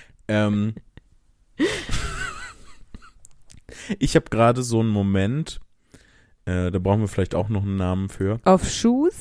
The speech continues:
Speaker 1: Nein, nein, ich hab gerade keinen Moment auf Shoes. Ich wüsste nicht, wie ich das haben sollte, das, äh, gibt, äh, Zeitprobleme. <laughs> Ähm, temporale Anomalie, Anomalie. <laughs> Genau das.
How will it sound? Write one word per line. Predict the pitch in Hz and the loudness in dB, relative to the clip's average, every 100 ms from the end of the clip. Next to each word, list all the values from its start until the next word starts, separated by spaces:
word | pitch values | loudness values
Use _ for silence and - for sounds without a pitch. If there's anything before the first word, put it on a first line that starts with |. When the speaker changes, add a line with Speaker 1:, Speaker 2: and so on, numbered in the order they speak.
| - | -8
Speaker 1:
Nein, | 95 101 110 | -2 0 2
nein, | 107 98 92 | 2 0 -2
ich | 95 | -4
hab | 98 | -4
gerade | 101 101 101 | 0 2 0
keinen | 92 107 101 | 0 0 2
Moment | 104 107 101 | 2 2 2
auf | 98 | 0
Shoes. | 113 107 | -2 -2
Ich | 113 113 | -2 2
wüsste | 139 - 117 | 2 4 2
nicht, | 107 - 107 | 2 0 0
wie | 113 | 0
ich | 110 | 0
das | 107 98 | -4 0
haben | 107 110 101 | 2 2 0
sollte, | 95 92 90 | 0 -2 -2
das, | 90 90 - - - | -2 -2 -4 -10 -8
äh, | 95 92 90 92 | -6 -4 -4 -4
gibt, | 92 92 - - 90 | -4 -4 -6 -8 -2
äh, | 92 87 | 0 -2
Zeitprobleme. | - 95 92 _ - 95 87 87 87 87 - _ - - - _ _ - | 0 0 0 _ -6 -2 2 4 4 0 -4 _ -20 -20 -20 _ _ -2
<laughs> | - - - - - _ _ - | -2 -4 -10 -16 -20 _ _ 0
Ähm, | 104 98 98 95 - - _ _ _ _ - - | 4 4 4 0 -2 -14 _ _ _ _ -12 0
temporale | 110 101 90 92 95 | 0 2 2 2 2
Anomalie, | 80 90 90 90 95 92 - | 2 -2 -2 -2 -4 -4 -2
Anomalie. | 92 92 90 90 90 90 92 85 80 80 78 78 82 - - | -2 0 0 0 0 0 0 -2 -2 -2 -4 -6 -8 -12 -4
<laughs> | - - - - 240 - - - | 0 2 4 2 -2 -6 -16 -8
Genau | - 92 90 | -2 0 2
das. | 85 82 - | 0 -2 -8